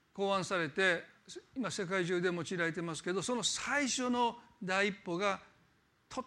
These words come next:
ても大切ですね。で、ここでつまずいたら依存症から自由になれない。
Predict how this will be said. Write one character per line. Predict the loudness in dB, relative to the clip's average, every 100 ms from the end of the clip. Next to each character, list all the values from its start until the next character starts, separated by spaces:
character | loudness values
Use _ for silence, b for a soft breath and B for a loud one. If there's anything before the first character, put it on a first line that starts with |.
| -4
て | 0
も | 0
大 | 0 -4
切 | -4 -10
で | -16
す | -20
ね。 | -20 _ _ _ _ _ _ _ b b b
で、 | -4
こ | 0 2
こ | 4
で | 4
つ | 4 4
ま | 4
ず | 4 4
い | 2
た | 2
ら | 4 4
依 | 4
存 | 2 4 2
症 | 2 2
か | 0 2
ら | 2 2 -4 -20 _ -20 _ _ _ -6
自 | 2
由 | 2
に | 2
な | 0
れ | -4
な |
い。 | -8